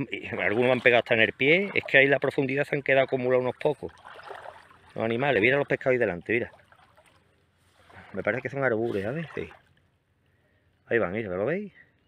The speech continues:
Ahí están pasando. Está claro. Van al contrario de como voy yo. Mira, y ahora voy por zona de arena. Pero aquí no se ve ninguna forma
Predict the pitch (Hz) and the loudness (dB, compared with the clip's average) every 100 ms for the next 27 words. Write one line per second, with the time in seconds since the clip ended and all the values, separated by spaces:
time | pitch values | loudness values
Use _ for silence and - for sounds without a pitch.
0 | _ _ _ _ _ _ _ _ _ 101 | _ _ _ _ _ _ _ _ _ -6
1 | 131 123 127 - 82 73 _ _ _ _ | -4 -4 -4 -4 -8 -14 _ _ _ _
2 | _ _ _ _ _ _ _ _ _ - | _ _ _ _ _ _ _ _ _ -20
3 | _ _ _ _ _ _ _ - 110 131 | _ _ _ _ _ _ _ -6 0 0
4 | 82 - - - - - - - - - | -2 -12 -20 -20 -20 -20 -20 -20 -20 -20
5 | - _ _ _ _ - 87 87 - 95 | -20 _ _ _ _ -14 -10 -10 -6 -8
6 | - 95 98 110 117 98 - 95 87 92 | -4 -4 -2 -2 -2 -4 -8 -6 -4 -2
7 | 123 - _ _ _ _ _ _ _ 101 | -4 -6 _ _ _ _ _ _ _ -4
8 | 92 98 117 123 117 117 - 107 104 95 | 0 0 0 -2 -4 -6 -2 -2 0 0
9 | 95 131 147 151 - - - - _ _ | -2 -4 -6 -12 -16 -20 -20 -20 _ _
10 | _ _ _ - - - - 98 107 - | _ _ _ -20 -12 -12 -10 -10 -10 -8
11 | 95 95 92 92 85 - 98 92 92 | -8 -6 -6 -8 -8 -6 -6 -4 -8